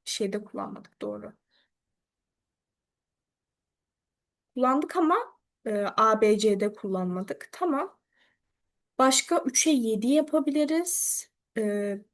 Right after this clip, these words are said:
dörde altı yapabiliriz. Beşe beş yapamayız. İkisi de aynı A, B, C birbirinden farklı olsun. X de beş olamaz. Ve buradaki B'miz de her türlü dört yapıyor. Şimdi bunların çarpımından bahsediyor bize.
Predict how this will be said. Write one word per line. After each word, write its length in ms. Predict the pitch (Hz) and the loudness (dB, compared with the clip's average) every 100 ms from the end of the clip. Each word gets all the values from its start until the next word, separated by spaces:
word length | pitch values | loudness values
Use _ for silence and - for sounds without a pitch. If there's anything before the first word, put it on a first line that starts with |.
| _ 220 | _ 4
dörde 320 | 226 247 269 | 6 6 4
altı 460 | 240 214 214 - | 2 2 0 0
yapabiliriz. 680 | 311 294 311 311 349 339 - | 0 0 -2 -2 -6 -6 0
Beşe 320 | 262 262 285 | 2 4 4
beş 240 | 262 233 - | 4 2 2
yapamayız. 640 | 233 262 285 220 285 381 - | 0 0 0 0 -2 -4 -6
İkisi 440 | 240 262 254 226 | -6 -2 0 0
de 140 | 233 302 | -2 -2
aynı 500 | 240 233 220 196 185 | -2 -2 -2 -2 -2
A, 240 | 208 202 | -2 0
B, 160 | 202 202 | 2 0
C 200 | 254 277 | 0 -2
birbirinden 500 | 214 208 202 262 269 | -2 -6 -4 -2 -4
farklı 400 | 262 208 208 190 | -4 -6 -4 -4
olsun. 320 | 175 - - | -4 -6 -12
X 280 | - - - | -12 -8 -4
de 120 | 196 | -4
beş 240 | 196 214 - | -4 -4 -4
olamaz. 480 | 196 180 208 320 - _ - _ - | -6 -4 -6 -10 -16 _ -20 _ 2
Ve 320 | 294 311 294 294 | 6 6 6 2
buradaki 440 | 302 302 294 226 | 2 2 -2 2
B'miz 420 | 247 262 277 247 | 4 6 4 0
de 80 | 220 | -2
her 320 | 220 285 277 | -2 -2 -2
türlü 340 | - 220 285 226 | -2 -4 -2 2
dört 260 | 226 226 | 0 0
yapıyor. 460 | - - - 240 359 _ _ _ _ _ _ _ _ - | -6 -8 -8 -8 -10 _ _ _ _ _ _ _ _ -10
Şimdi 360 | - 330 302 | 0 2 2
bunların 400 | 254 285 320 403 | 4 6 6 4
çarpımından 840 | 427 - 262 254 262 262 262 285 269 | 0 0 0 0 -2 0 2 4 4
bahsediyor 600 | 220 214 208 190 190 190 | 2 0 -4 -4 -4 -4
bize. 420 | 208 214 - - | -6 -4 -4 -6